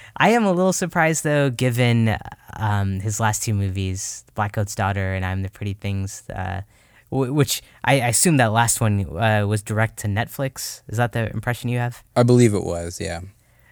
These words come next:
Speaker 1: Yeah, I was, I was surprised to see him get, like, a wide release like this one. And, and it's impressive that it has made some money over the budget, but yeah, who knows the profitability.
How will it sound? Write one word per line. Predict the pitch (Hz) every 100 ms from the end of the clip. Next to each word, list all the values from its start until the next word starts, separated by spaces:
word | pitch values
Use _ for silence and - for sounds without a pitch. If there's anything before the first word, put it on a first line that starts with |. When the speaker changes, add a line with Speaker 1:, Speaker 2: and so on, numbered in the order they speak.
| -
Speaker 1:
Yeah, | 135 156 135 117
I |
was, | 131
I | -
was | 131
surprised | 143 - 185
to | 127
see | 110 113
him | 104
get, | 101 -
like, | 98
a | 95
wide | 98 101
release | 98 95 101 -
like | 92 92
this | 95 -
one. | 101 92 92 - _ _
And, | 110 101
and | 98 127
it's | 117
impressive | 120 143 143 117
that | 110
it | 107
has | 113 107 101
made | 113 113 110
some | 120
money | 110 110 110 110
over | 107 107
the | 104
budget, | 101 104 101
but | 101
yeah, | 95
who | 101
knows | 101 95
the |
profitability. | 107 104 95 104 98 101 98 95